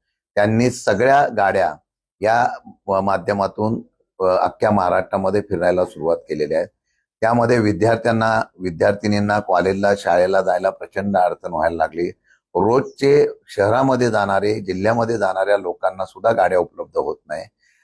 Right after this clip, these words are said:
सरकार नक्की काय काम करतंय मला कळत नाही. त्यांचे सुद्धा पैसे या एसटी महामंडळाला मिळालेत का नाही याची पण मला कल्पना नाही. खरं म्हटलं तर खाजगीकरणाचा मुद्दा हा प्रचंड त्या ठिकाणी चर्चेत येतो आणि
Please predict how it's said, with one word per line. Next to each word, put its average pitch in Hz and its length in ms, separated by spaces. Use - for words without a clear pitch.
सरकार 90 300
नक्की 110 320
काय 104 220
काम 107 220
करतंय 101 320
मला 98 220
कळत 98 320
नाही. 90 220
त्यांचे 87 300
सुद्धा 98 220
पैसे 92 600
या 95 80
एसटी 92 360
महामंडळाला 95 640
मिळालेत 90 400
का 95 80
नाही 90 180
याची 85 240
पण 92 160
मला 90 200
कल्पना 85 440
नाही. 80 260
खरं 107 160
म्हटलं 110 260
तर 113 260
खाजगीकरणाचा 101 960
मुद्दा 87 440
हा 104 100
प्रचंड 107 580
त्या 110 220
ठिकाणी 98 420
चर्चेत 90 480
येतो 85 440
आणि 104 180